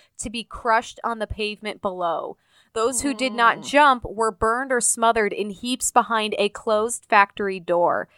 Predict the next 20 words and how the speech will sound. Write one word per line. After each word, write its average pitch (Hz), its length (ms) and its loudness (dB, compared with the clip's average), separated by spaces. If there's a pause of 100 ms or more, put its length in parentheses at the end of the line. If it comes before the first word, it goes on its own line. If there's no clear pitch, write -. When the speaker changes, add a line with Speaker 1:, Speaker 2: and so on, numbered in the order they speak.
(280)
Speaker 1:
As 214 180 6
she 277 200 2
watched, 233 520 8
she 226 200 -2
made 208 220 4
up 247 140 4
her 262 120 -2
mind 196 380 0
that 175 140 -2
she 220 200 -4
would 196 220 -4
never 220 500 2
rest 214 560 6
until 202 340 -4
such 226 340 0
conditions 208 600 -6
were 202 200 -6
made 180 440 -6
impossible." 180 880 -2 (720)
So, 302 540 6